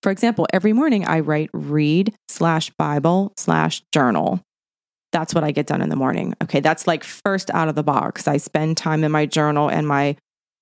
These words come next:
medis-, meditation and, you know, positive reading and things like that. It takes me, like, a half an hour, and that just jet starts my day. That's just me. Then I roll, I'll, I'll write in there cleanup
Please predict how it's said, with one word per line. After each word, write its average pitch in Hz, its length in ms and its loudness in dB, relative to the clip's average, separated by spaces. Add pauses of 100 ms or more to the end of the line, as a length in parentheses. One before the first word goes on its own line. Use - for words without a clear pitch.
medis-, 170 320 0 (160)
meditation 185 800 0
and, 151 140 -2
you 147 80 0
know, 147 80 0
positive 156 640 0 (420)
reading 220 360 4
and 180 100 0
things 180 200 2
like 180 120 2
that. 180 80 0
It 202 60 -4
takes - 180 -2
me, 233 80 4
like, 202 100 0
a 165 40 -4
half 147 260 -8
an 147 80 -6
hour, 147 320 -8
and 165 140 2
that 160 180 0
just - 300 -4
jet - 220 0
starts 147 360 -2
my 147 140 2
day. 139 260 0 (100)
That's 139 240 -4
just - 280 -4
me. 208 320 0 (420)
Then 208 260 2
I - 160 0
roll, 156 460 0
I'll, 165 260 2
I'll 160 160 0
write 156 240 2
in 151 120 2
there 151 160 0
cleanup 156 600 0